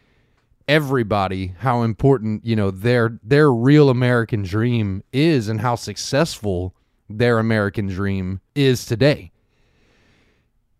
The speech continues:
So we have the founder,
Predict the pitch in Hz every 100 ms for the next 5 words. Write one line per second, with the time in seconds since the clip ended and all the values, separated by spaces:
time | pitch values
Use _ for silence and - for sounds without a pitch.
0 | _ _ _ - 151 135 185 208 180 143
1 | 120 101 107 _ _ _ _ _ _ _
2 | - 113 143 143 120 - _ - - 143
3 | 170 180 117 85 76